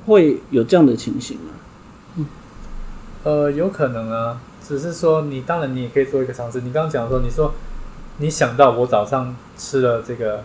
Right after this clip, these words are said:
Speaker 1: 早餐店的奶茶。
Speaker 2: 是，
Speaker 1: 嗯。
Speaker 2: 表示这个时候其实你第一个就已经分心到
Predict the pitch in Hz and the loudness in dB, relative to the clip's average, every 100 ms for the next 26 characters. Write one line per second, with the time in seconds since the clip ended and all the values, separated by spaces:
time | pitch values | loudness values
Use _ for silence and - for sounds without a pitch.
0 | - - 139 170 160 160 135 113 110 113 | -6 0 6 8 10 8 8 2 -2 -4
1 | 117 - - - 190 131 - - - 147 | -6 -12 -8 2 2 4 0 -4 -4 0
2 | 131 123 135 131 160 160 147 143 131 135 | 0 4 4 2 0 0 2 2 0 -4
3 | 123 135 117 110 - - 151 147 147 117 | -4 -4 -6 -10 -14 -4 -2 0 0 0
4 | 143 123 110 117 127 120 117 117 113 98 | 2 0 -2 -6 -4 -4 -4 -2 0 0